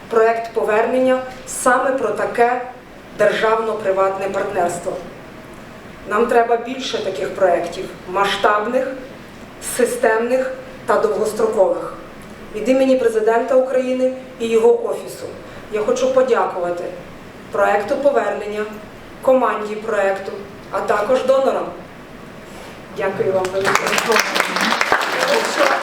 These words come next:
Зараз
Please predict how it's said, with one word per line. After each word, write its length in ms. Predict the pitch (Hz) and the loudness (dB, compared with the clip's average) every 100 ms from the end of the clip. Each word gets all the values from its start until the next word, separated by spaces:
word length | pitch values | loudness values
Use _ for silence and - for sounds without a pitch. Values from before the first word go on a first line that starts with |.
| - - - - - 285 277 - - 339 339 - - - - - - - 349 - - - - - - - - - - - - - - - - - - - - - - | -2 -4 -4 -2 -2 0 0 0 -2 0 0 -2 -4 -4 -6 -8 -6 -4 -4 -4 -4 -4 -2 -2 -4 -6 -6 -6 -8 -8 -8 -6 -4 -4 -2 -4 -6 -8 -10 -8 0
Зараз 260 | 269 320 | 2 4